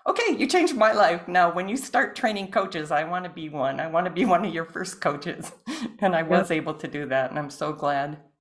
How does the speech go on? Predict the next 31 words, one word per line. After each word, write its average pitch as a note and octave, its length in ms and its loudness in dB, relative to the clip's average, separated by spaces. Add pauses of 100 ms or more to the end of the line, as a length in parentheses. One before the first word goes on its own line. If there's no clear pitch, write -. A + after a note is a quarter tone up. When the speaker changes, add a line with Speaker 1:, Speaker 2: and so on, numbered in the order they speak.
Speaker 2:
Yeah, F3+ 320 2
it's - 200 -8
just F3 240 -6
awesome. E3+ 720 -4 (220)
That's F3+ 240 -6
just F3+ 220 -6
awesome. - 500 -10 (300)
So A3 500 2 (160)
let's G3+ 220 0
back G3 240 -2
up F3 140 0
just F3+ 200 -4
a F#3 60 -2
little F#3 200 0
bit. E3+ 200 -2
When G3+ 140 2
you G3 100 4
Speaker 1:
Okay, A3+ 120 0
Speaker 2:
said, - 280 -8
Speaker 1:
yeah. D3+ 140 -4 (360)
Speaker 2:
you G#3+ 160 2
said F#3+ 260 -2
that F3 220 0 (800)
you G#3 200 2
had F3 360 -2
started G#3 480 0
to G#3+ 80 0
come F3+ 200 2
to F3 80 0
this D#3+ 220 -2
realization D#3 800 -2